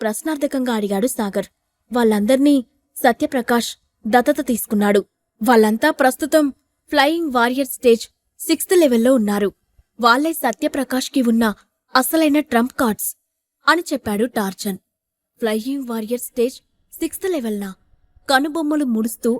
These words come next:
ఆశ్చర్యంగా అడిగాడు సాగర్. "అవును మాస్టర్, ఇక్కడ ఇంకో విషయం కూడా ఉంది. సత్యప్రకాష్ ఫ్యామిలీలో యంగ్ జనరేషన్ మొత్తం దాదాపు మూడు వందల మంది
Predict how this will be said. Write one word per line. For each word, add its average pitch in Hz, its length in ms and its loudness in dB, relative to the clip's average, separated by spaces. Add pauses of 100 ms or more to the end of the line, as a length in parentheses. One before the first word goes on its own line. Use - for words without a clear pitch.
(140)
ఆశ్చర్యంగా 240 720 -2
అడిగాడు 196 280 -2
సాగర్. 214 400 -6 (760)
"అవును 302 260 6
మాస్టర్, 233 420 2 (640)
ఇక్కడ 277 260 4 (480)
ఇంకో 269 280 2 (120)
విషయం 277 240 2
కూడా 254 220 4
ఉంది. 208 240 2 (460)
సత్యప్రకాష్ 254 840 -2
ఫ్యామిలీలో 220 440 4 (400)
యంగ్ 247 280 2
జనరేషన్ 233 540 0
మొత్తం 214 240 0 (100)
దాదాపు 214 480 0 (520)
మూడు 240 240 4
వందల 214 280 2
మంది 202 280 2